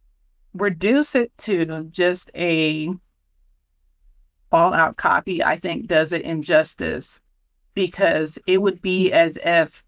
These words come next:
we had, like, a hundred Fallouts in one. Because you can go to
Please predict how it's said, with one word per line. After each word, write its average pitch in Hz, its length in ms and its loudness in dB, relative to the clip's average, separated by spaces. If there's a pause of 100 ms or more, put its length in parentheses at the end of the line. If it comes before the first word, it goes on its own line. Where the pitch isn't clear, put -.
(420)
we 180 720 -2 (800)
had, 160 840 2 (960)
like, 156 160 -2
a 156 80 -4
hundred 170 340 -2
Fallouts 160 440 0
in 175 100 -4
one. - 240 -8 (800)
Because 165 540 0
you 190 120 -2
can 196 140 -6
go 175 300 0
to 160 580 -2